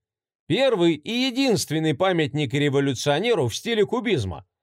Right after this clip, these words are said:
Самая массивная бетонная скульптура в мире, восемьсот тонн, двадцать восемь метров высоты вместе с постаментом. За три месяца возвели, без применения строительных механизмов.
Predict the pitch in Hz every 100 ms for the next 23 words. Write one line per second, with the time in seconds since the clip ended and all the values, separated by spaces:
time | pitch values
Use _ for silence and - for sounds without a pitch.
0 | _ _ _ - - 127 190 233 220 208
1 | 202 - 247 247 190 214 185 190 202 240
2 | 220 214 196 - 196 - 233 220 196 180
3 | 240 110 69 _ _ _ - 110 202 -
4 | 220 - 233 247 - 254 139 - _ _
5 | _ - 78 110 202 254 - 185 156 240
6 | - 208 226 226 208 202 214 226 233 247
7 | 101 - - 104 165 180 - 170 - 180
8 | - 190 180 113 87 73 - _ _ _
9 | _ 92 85 139 - 165 185 190 151 120
10 | 139 131 117 117 78 - _ _ 85 92
11 | 175 208 - 202 202 175 160 180 180 -
12 | 180 175 151 165 170 165 175 208 220 220
13 | 104 90